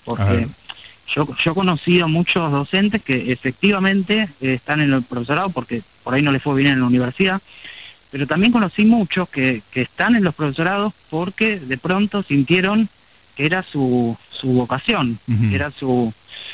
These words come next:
Speaker 1: Eh, que era lo que querían hacer. Entonces, por ahí, no sé, la, la ministra te-, tendría algún estudio que dice que lo, eh, lo, los profesorados, eh, tienen gente que, eh,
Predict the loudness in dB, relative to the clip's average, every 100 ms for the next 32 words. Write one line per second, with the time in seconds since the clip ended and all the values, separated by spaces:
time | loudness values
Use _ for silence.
0 | -16 -20 -14 -2 0 0 0 0 0 0
1 | 2 2 2 -2 -2 -2 -4 -6 -4 -2
2 | -2 -6 -4 -2 0 -2 -8 -20 -10 -6
3 | -2 0 -2 0 2 2 2 -2 -2 -4
4 | -2 0 2 2 0 0 -2 0 0 0
5 | 0 -2 -2 -4 -4 -6 -8 -18 _ _
6 | _ _ -14 -2 -2 0 -2 -2 -2 -2
7 | -2 0 0 0 0 -2 -2 0 0 0
8 | -2 -4 -6 -12 -4 0 2 2 0 0
9 | -2 0 0 -2 -8 _ _ _ _ _
10 | -4 0 0 0 0 -2 -4